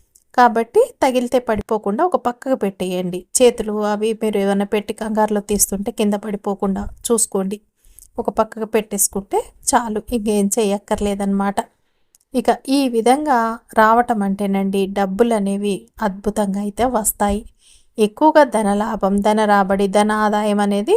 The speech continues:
మీరు గమనిస్తారనమాట. ఇది పెట్టిన తర్వాత నుంచి మీరు చేసే ప్రతి పనిలో కూడా అభివృద్ధి అనేదండి మీకు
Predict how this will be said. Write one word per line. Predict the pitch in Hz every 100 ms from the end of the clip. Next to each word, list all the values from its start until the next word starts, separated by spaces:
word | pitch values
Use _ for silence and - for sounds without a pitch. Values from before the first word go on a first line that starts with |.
| 480
మీరు | 247 220
గమనిస్తారనమాట. | 202 220 220 - 214 214 202 208 208 214
ఇది | 202
పెట్టిన | 208 226 214 208
తర్వాత | 214 220 220 208
నుంచి | 214 220 226
మీరు | 240 240
చేసే | 277 320 320
ప్రతి | 262 247 240
పనిలో | 220 220 233 233
కూడా | 202 214 226 - _ - _ -
అభివృద్ధి | 220 240 277 226 220
అనేదండి | 196 196 202 196 202
మీకు | 208